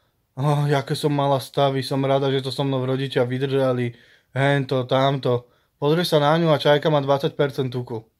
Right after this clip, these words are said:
Tak jaké môžeš mať stavy? Tebe jebe, však to je úplne smiešné. Dobre, ale ide o lajky proste, lajky, lajky, lajky, lajky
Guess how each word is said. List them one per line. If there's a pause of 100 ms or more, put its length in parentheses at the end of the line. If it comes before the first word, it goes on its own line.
(680)
Tak
jaké
môžeš
mať
stavy? (1400)
Tebe
jebe,
však
to
je
úplne
smiešné. (1400)
Dobre,
ale
ide
o
lajky
proste,
lajky,
lajky,
lajky,
lajky